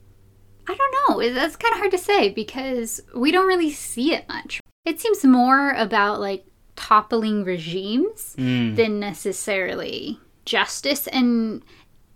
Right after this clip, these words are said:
Speaker 1: and I think part of the ideas behind the toppling of the regimes is that this is unjust and we need to do this, and then there'll be,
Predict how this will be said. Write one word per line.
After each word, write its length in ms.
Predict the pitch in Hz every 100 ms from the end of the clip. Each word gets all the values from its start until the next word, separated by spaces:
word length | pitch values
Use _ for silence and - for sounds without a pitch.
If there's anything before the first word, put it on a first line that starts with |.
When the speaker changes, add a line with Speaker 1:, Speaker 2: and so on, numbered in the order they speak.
| _ -
Speaker 1:
and 140 | 262
I 80 | 254
think 260 | 220 - -
part 440 | - 247 226 220
of 140 | 202 170
the 180 | 208
ideas 840 | 180 180 180 156 196 196 190 185 -
behind 800 | 180 - - 208 233 240 214 170
the 120 | 196
toppling 640 | 156 175 170 190 175 165
of 180 | 170 190
the 280 | - 170 - - - -
regimes 720 | - 202 170 170 - - 202 202
is 220 | 180 185
that 320 | - - - _ -
this 420 | 202 233 190 -
is 260 | 196 180 - _
unjust 840 | 262 262 233 - - 269 - - - -
and 600 | 220 196 - - - - - - -
we 180 | 208 202
need 220 | 185 -
to 80 | -
do 240 | 208 208 196
this, 640 | - - 208 - - - - -
and 640 | 214 180 - - - - 220 -
then 300 | 196 185 185
there'll 200 | 170 190
be, 400 | 214 208 -